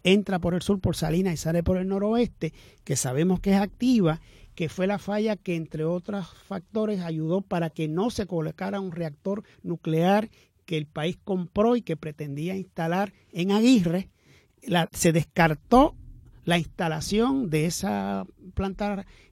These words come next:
eh, nuclear para generar energía que compramos, o sea, compramos el reactor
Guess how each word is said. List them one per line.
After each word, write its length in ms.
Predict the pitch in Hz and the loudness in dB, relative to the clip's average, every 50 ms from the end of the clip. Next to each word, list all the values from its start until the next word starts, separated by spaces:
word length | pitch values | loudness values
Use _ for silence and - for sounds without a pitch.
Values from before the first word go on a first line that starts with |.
| _ - | _ -6
eh, 180 | 190 185 180 | -4 -2 -2
nuclear 540 | 180 190 202 - 240 226 226 220 208 208 214 | -2 -4 -4 0 2 4 6 6 6 4 2
para 220 | - - 156 156 135 | -2 -4 -4 -2 -2
generar 360 | 147 156 151 156 156 170 185 | -2 -2 0 0 0 0 0
energía 600 | 185 190 202 202 202 208 247 247 214 190 180 - - | 0 -2 -2 0 0 2 2 2 2 0 -2 -2 -2
que 140 | 165 151 | -2 -2
compramos, 640 | - 135 135 135 - - 190 233 277 254 208 214 190 | 0 -2 -4 -4 0 2 4 4 4 4 2 0 -2
o 40 | 170 | -6
sea, 180 | - - 139 - | -10 -10 -10 -10
compramos 480 | - 143 120 - 151 151 170 190 196 | -8 -8 -6 -4 -4 -2 0 2 0
el 80 | 208 196 | 2 2
reactor 400 | 214 233 220 - - 165 170 - | 2 0 0 0 -2 -2 -2 -2